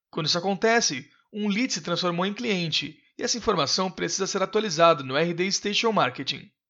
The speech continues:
Já pensou o tempo que um funcionário vai gastar para fazer isso? Usando integrações via A P I, é possível automatizar tarefas repetitivas, como incluir leads automaticamente em um fluxo quando um pagamento for aprovado ou recusado,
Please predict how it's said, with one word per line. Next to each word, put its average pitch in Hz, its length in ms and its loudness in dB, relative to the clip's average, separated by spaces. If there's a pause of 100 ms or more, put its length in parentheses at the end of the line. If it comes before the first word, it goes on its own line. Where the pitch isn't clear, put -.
(520)
Já 175 200 2
pensou 214 400 2
o - 40 -6
tempo 214 360 -2
que 190 100 -6
um 170 40 0
funcionário 180 520 0
vai 170 160 2
gastar 180 480 4
para 151 140 0
fazer 147 340 -2
isso? 147 440 -4 (840)
Usando 208 340 4
integrações 190 680 0
via 135 240 4
A 135 40 2
P 185 160 2
I, 233 280 0 (180)
é 277 100 0
possível 240 420 2
automatizar 214 760 2
tarefas 156 400 0
repetitivas, 175 840 0 (220)
como 262 220 -2
incluir 240 280 0
leads 208 380 -2
automaticamente 180 800 0
em - 40 -2
um 170 60 -4
fluxo 202 480 -4
quando 170 240 -4
um 175 60 -2
pagamento 190 460 2
for 220 100 0
aprovado 170 480 2
ou 180 60 2
recusado, 180 720 4